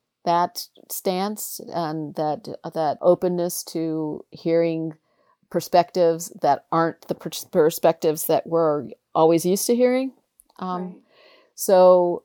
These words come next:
Speaker 1: yeah, it's been a pretty awesome project to, to work on and to test the commitment that the organization has to being anti-racist, to being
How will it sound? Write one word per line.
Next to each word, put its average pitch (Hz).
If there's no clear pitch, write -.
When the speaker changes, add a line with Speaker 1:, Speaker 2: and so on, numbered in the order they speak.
Speaker 1:
yeah, 240
it's 226
been 214
a 190
pretty 220
awesome 175
project 175
to, 165
to 175
work 156
on 151
and 151
to 147
test -
the 190
commitment 208
that 139
the 139
organization 170
has 160
to -
being 147
anti-racist, 156
to 175
being 151